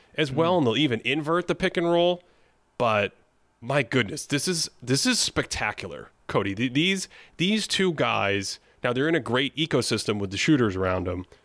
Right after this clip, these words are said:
Speaker 1: but these two guys are playing offense in a synergistic manner. The way they play off each other, the height of Jokic's capabilities where he has, like, no weaknesses, and Murray playing at this playoff level that we've discussed in past episodes.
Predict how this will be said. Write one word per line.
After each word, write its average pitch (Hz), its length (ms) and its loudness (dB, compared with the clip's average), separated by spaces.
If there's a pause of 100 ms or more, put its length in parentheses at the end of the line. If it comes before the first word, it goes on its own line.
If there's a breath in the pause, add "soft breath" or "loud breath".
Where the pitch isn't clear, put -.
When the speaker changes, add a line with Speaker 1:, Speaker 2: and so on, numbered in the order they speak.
(260 soft breath)
Speaker 1:
but 131 160 -2
these 196 180 0
two 190 140 0
guys 127 260 0
are 110 80 -2
playing 160 400 0
offense 117 680 -2 (460 soft breath)
in 131 160 0
a 113 420 -2 (140)
synergistic 147 1000 0
manner. 107 640 -4 (100)
The 110 80 -6
way 123 220 0
they 151 120 -2
play 135 380 0
off 92 240 0
each 98 220 -6
other, 92 340 -6 (220 loud breath)
the 120 80 0
height 147 500 -2
of 110 260 -2 (240 loud breath)
Jokic's 120 560 2
capabilities 110 760 0
where 98 140 0
he 101 60 0
has, 98 200 -2
like, 98 160 -2
no 123 160 2
weaknesses, 98 720 -2 (400 loud breath)
and 117 220 -4
Murray 120 340 2
playing 135 380 0
at 123 80 -2
this 120 120 -2
playoff 113 520 0
level 98 220 -2
that 95 120 -4
we've 101 160 -6
discussed 113 500 -4
in 101 120 -4
past 98 320 -4
episodes. 101 640 -6